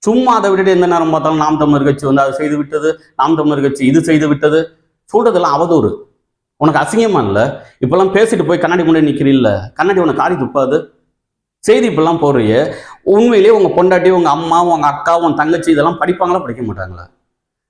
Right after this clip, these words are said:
அடுத்த செய்தி உங்களோட செய்தி சேனல்லையே வரும், இன்னைக்கு தான் வந்து விசாரணைக்கு மதியானத்துக்கு அப்புறம் தான் போறாங்க,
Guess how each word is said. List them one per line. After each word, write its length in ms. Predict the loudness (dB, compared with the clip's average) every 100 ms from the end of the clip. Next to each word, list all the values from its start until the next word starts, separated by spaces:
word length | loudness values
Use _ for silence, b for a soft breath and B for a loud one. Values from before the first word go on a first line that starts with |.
| _
அடுத்த 340 | -2 -2 0 0
செய்தி 300 | 4 4 2
உங்களோட 380 | 2 4 4 4
செய்தி 300 | 2 0 -2
சேனல்லையே 600 | -2 0 2 0 2 0 0
வரும், 280 | 0 -2 -4 -12 -20 _ _ _ _ _ _ _ _
இன்னைக்கு 320 | 0 2 2 2
தான் 160 | 2
வந்து 140 | 2 0
விசாரணைக்கு 440 | 0 0 0 0
மதியானத்துக்கு 400 | 0 0 0 -2
அப்புறம் 200 | -2 -2
தான் 140 | -2 -2
போறாங்க, 340 | 0 0 0